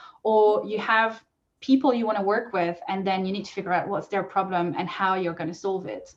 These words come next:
So yeah, target audience, big topic. It's probably the number one topic, I think, when you start a business,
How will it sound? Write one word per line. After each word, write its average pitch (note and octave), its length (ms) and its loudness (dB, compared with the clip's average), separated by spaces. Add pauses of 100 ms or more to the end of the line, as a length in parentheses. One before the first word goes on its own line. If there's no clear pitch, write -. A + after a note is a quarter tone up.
(460)
So F#3+ 560 4
yeah, F#3 360 0 (440)
target A3+ 360 2
audience, F3+ 340 0
big F#3+ 480 -2
topic. F3+ 440 -2
It's - 100 -18
probably F#4+ 300 4
the F#3+ 160 -4
number G#3+ 300 2
one F#3 220 0
topic, F3 320 -6
I D#3+ 80 -6
think, F3 180 -6
when F3+ 100 -4
you F3 80 -4
start D3+ 240 -8
a D#3 40 -6
business, D#3 540 -10